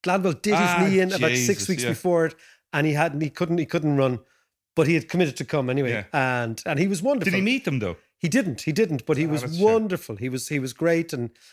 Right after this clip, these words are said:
Speaker 1: and again, Gladwell is a really interesting. And then, of course, it's like anything. Once you, once you get a big name, it's like, do you ever hear the way, the way I think it was Geldof did Live Aid? You know, he kind of bullshitted to Mick Jagger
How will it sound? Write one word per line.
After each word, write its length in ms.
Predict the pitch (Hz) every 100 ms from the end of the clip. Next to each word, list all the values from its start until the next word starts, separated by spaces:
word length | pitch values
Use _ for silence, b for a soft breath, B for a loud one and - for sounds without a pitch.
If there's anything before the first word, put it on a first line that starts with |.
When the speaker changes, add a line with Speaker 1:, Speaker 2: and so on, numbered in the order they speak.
| b -
Speaker 1:
and 60 |
again, 140 | 262 254
Gladwell 580 | - - 196 202 196 185
is 580 | 170 151 143 139 - -
a 100 | 165
really 360 | 175 170 180 180
interesting. 400 | 180 170 156 165
And 120 | 160
then, 260 | 208 220 214 -
of 100 | -
course, 280 | 220 -
it's 100 | -
like 180 | 180 165
anything. 420 | 151 139 - 113
Once 200 | 139 180
you, 280 | 208 185 160 b b b b b _
once 220 | 220 -
you 60 | 208
get 240 | 180 180
a 40 | 175
big 240 | 143 120
name, 380 | 120 110 113 135 _ _ _ _ -
it's 100 | -
like, 100 | 180
do 100 | 208
you 40 |
ever 80 | 202
hear 140 | 185 170
the 160 | 147
way, 220 | 147 139 123
the 200 | - 127
way 240 | 131 127
I 100 | 131
think 80 | 147
it 40 |
was 120 | 131
Geldof 540 | 117 147 143 139 120 -
did 200 | 127 110
Live 340 | 120 131 123
Aid? 320 | 117 117 - -
You 60 |
know, 140 | 117 110
he 80 | 110
kind 160 | 131
of 120 | 113
bullshitted 420 | 143 139 - 120 101
to 160 | 131
Mick 200 | 113 127
Jagger 440 | - 131 123 110